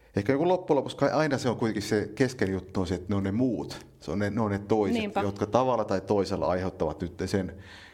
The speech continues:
Speaker 1: kaiken pahan ja ongelmallisen, mitä me arjessamme koemme.
Speaker 2: Ilman muuta, ja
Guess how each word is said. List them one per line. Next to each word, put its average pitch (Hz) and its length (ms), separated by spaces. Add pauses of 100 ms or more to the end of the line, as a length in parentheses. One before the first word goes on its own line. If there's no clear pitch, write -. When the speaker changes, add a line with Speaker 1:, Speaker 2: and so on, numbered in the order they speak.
(100)
Speaker 1:
kaiken 98 520
pahan 90 320
ja 82 160 (680)
ongelmallisen, 90 680
mitä 95 220
me 92 120
arjessamme 85 580
koemme. 85 360 (1000)
Speaker 2:
Ilman 196 300
muuta, 190 340
ja 185 180